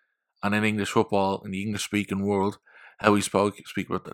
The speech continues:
the Makelele role in a team. Because Makelele was someone who changed how we saw a position being played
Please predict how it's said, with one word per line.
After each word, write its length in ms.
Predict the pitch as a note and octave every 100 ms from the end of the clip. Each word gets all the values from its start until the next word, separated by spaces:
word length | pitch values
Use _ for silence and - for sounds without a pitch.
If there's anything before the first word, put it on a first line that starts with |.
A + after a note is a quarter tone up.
| -
the 60 |
Makelele 640 | F#2+ - - F#2 G2+ F#2+ F#2+
role 280 | F#2 F#2
in 100 | F#2
a 60 | F#2+
team. 380 | - A2 A2 G#2 _ _ _ _ _ _ _ _ _ _ _ _ _ _ _ _ -
Because 160 | G#2+
Makelele 500 | G#2+ B2 A2+ A2 A2+
was 140 | G#2 G2
someone 240 | G#2 G2+
who 320 | G2 G2+ G2 - _ _ _ _ _ _
changed 680 | - A#2+ A2+ A#2+ A2+ F#2+ -
how 140 | G#2+
we 120 | G2+ F#2+
saw 460 | - F2 F#2 -
a 260 | - _ -
position 400 | F2+ G2+ - G2
being 220 | F#2+ F#2
played 360 | - - -